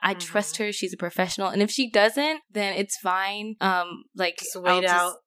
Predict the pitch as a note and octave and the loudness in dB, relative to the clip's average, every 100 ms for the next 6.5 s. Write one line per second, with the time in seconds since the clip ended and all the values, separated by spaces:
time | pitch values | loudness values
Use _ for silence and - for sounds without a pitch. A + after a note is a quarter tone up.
0 | - F#3+ G3 E3+ F#3+ F#3 G#3 A3 A3 A3 | -12 -4 -2 -2 -4 -4 2 4 4 4
1 | G#3 F#3+ F#3+ F#3 - F#3+ F3+ F3+ - G3 | 6 8 8 4 2 0 0 -2 -2 0
2 | F3+ E3+ F3+ E3+ E3 E3+ - E3+ - - | 2 2 2 2 2 -2 -2 -4 -4 -6
3 | D3+ E3 E3 D#3 - E3 E3 D#3+ E3 E3+ | -2 0 0 0 -6 -10 -10 -10 -8 -8
4 | - F#3+ G#3 G#3 A#3 A3+ F#3 G#3+ - F4+ | -6 -4 0 4 4 6 6 4 2 -6
5 | - F#3+ F3+ F3 E3+ - E3 - A#3+ C4+ | -4 -4 -4 -8 -10 -10 -8 -6 -4 -2
6 | B3+ G#3+ F#3+ - | -2 -4 -6 -8